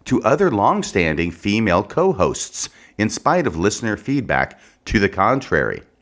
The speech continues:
Camp even tried to impose upon Delenn a quota for how many times per month she required him to allow her to co-host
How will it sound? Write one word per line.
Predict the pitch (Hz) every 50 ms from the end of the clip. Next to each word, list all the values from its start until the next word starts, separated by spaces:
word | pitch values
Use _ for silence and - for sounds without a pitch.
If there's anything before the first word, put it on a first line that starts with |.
| _ _ _ _ _ _ _ - - - - - - _ -
Camp | - 180 196 196 196 196
even | - 127 147 175 185 185
tried | 175 - 113 95 92 95 92
to | 98 98
impose | 95 92 92 - 139 151 170 170 147
upon | 147 117 - 117 110 110 117 120
Delenn | 123 123 110 87 76 71 71 73 - - _ _ _ -
a | - 113
quota | - - - 180 214 208 117 73 - - - - _ _ _
for | - 120 110
how | 92 120 127
many | 156 180 180 180
times | 175 - 107 92 95 104 -
per | - - - 156 143
month | 113 85 73 69 - - _ _ _ _
she | - - - 151
required | 156 160 156 151 - 156 156 170 170 170 135
him | 101 87 76 82 -
to | - 101 95 87
allow | 90 101 113 131 147 151
her | - 82 73 62 60 - - - _ _ _ -
to | - 135 123
co-host | 120 - - 139 151 135 92 78 69 71 71 - -